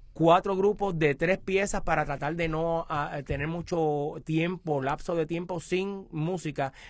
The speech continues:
entre grupo y grupo. Y la gente gritando, "Yo soy de Bayamón,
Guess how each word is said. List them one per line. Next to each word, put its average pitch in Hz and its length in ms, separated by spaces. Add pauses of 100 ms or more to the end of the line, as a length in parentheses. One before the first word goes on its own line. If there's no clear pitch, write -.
(100)
entre 139 340
grupo 170 340
y 175 60
grupo. 175 400 (440)
Y 180 80
la 165 160
gente 180 680
gritando, 185 460
"Yo 269 180
soy - 180
de 359 100
Bayamón, 339 500